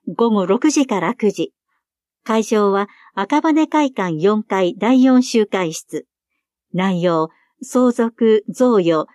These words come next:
財産分与などの不動産登記、会社の登記、遺言、青年貢献、少額の裁判、空き家問題、借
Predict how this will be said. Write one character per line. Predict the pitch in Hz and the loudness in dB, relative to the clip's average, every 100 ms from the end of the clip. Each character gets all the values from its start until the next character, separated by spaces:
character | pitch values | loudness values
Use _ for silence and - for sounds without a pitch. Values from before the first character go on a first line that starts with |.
| _ | _
財 | 170 208 277 | -4 0 0
産 | 302 311 294 | 0 2 2
分 | 311 277 | 4 4
与 | 226 | 4
な | 220 | 0
ど | 220 196 | 0 0
の | 180 180 _ | -2 -4 _
不 | - 202 | -4 0
動 | 269 294 | 2 0
産 | 277 240 - | 0 -2 -2
登 | 202 151 | -4 -6
記、 | - - _ _ _ _ _ _ _ | -10 -14 _ _ _ _ _ _ _
会 | 233 233 | -2 -2
社 | 247 233 | 0 0
の | 202 202 - | 0 -2 -2
登 | 180 151 | -2 -2
記、 | - - - _ _ _ _ | -8 -14 -14 _ _ _ _
遺 | 160 214 233 | -2 2 2
言、 | 196 | 0
青 | 190 160 151 _ _ _ - 254 294 | -2 -4 -6 _ _ _ -6 0 4
年 | 285 294 269 | 4 4 4
貢 | 262 240 190 | 2 -2 -2
献、 | 180 151 135 - _ _ _ | -2 -4 -4 -10 _ _ _
少 | - 277 302 | -2 2 4
額 | 294 294 277 | 2 2 2
の | 277 | 2
裁 | 269 254 233 | 2 0 0
判、 | 175 165 143 - _ _ _ | 0 -6 -6 -12 _ _ _
空 | 180 | -8
き | 202 269 | -2 2
家 | 277 254 | 4 4
問 | 233 220 175 | 4 2 -2
題、 | 165 143 247 _ _ _ | -4 -4 -8 _ _ _
借 | - 190 | -6 -6